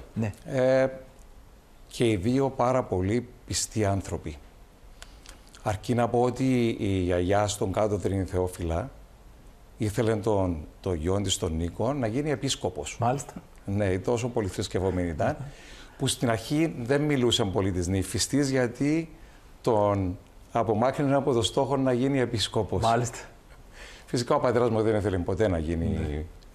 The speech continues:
Speaker 2: ε,
Speaker 1: Ιερωμένος.
Speaker 2: ιερωμένος, αλλά τόσο πολύ σοβαρά. Και θα σας πω ότι εκ-, από τις ιστορίες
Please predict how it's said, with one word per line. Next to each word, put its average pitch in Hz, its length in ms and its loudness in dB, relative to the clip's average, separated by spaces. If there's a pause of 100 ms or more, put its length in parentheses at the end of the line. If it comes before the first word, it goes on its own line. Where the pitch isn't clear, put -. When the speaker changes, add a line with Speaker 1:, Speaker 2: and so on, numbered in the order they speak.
Speaker 2:
ε, - 160 -4 (300)
Speaker 1:
Ιερωμένος. 101 500 -2
Speaker 2:
ιερωμένος, 104 840 0 (1000)
αλλά 151 400 2
τόσο 160 280 0
πολύ 110 340 0
σοβαρά. 92 600 2
Και - 140 -2 (1120)
θα 139 120 -2
σας 127 200 0
πω 156 140 2
ότι 156 460 0 (1700)
εκ-, - 240 -4 (1300)
από 117 220 0
τις 98 200 0
ιστορίες 98 800 0